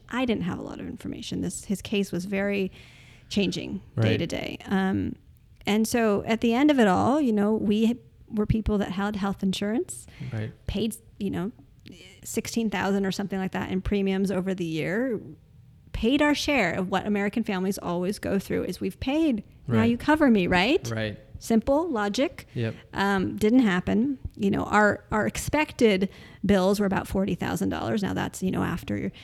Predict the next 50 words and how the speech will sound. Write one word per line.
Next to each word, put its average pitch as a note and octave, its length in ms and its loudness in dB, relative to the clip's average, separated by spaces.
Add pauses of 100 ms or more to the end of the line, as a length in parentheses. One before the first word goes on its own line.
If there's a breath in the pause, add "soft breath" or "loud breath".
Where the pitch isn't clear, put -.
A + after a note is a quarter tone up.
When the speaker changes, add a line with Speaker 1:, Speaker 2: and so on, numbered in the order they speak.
(260 loud breath)
Speaker 1:
you G#3 100 -2
meet G#3 160 4
your A3+ 120 2
deductibles, F#3 720 0
all G3+ 160 4
that F#3 200 2
stuff - 220 -4
that - 140 -8
you F#3+ 120 -2
expect - 520 -6
to A#3+ 80 0
pay. G3 500 -2
Speaker 2:
Right. G#2+ 300 -4 (180 loud breath)
Speaker 1:
And A3 160 4
then G#3+ 160 4
we A3+ 120 4
had G3+ 240 4
a F#3+ 40 2
bill F#3+ 220 0
come G3 200 0
in G3+ 140 0
for G3 160 -2
about F#3+ 200 0
a - 20 0
hundred F#3+ 280 0
and G3+ 80 2
forty-two G3+ 560 2
thousand G3 380 -2
dollars. G#3 640 -4
Speaker 2:
Oh. G#2 80 -4
Speaker 1:
Um, - 480 -6 (140)
for, B2 80 -4
Speaker 2:
Reading C#3 260 6
that A2 240 0
when A2+ 140 -2
Speaker 1:
for G#2 60 2
Speaker 2:
you, G#2 60 0
Speaker 1:
ten F#3+ 280 0
days. - 280 -4
Speaker 2:
when A#2+ 200 2
you A#2 160 -6
shared A#2 320 0
that G#2 160 2
article, G2 500 -2
Speaker 1:
Yeah. G#3 80 2
Speaker 2:
it G#2 60 0
was F#2+ 120 0
just - 280 -8 (240)
jaw-dropping, F#2+ 760 -4
Speaker 1:
Yeah. - 160 -6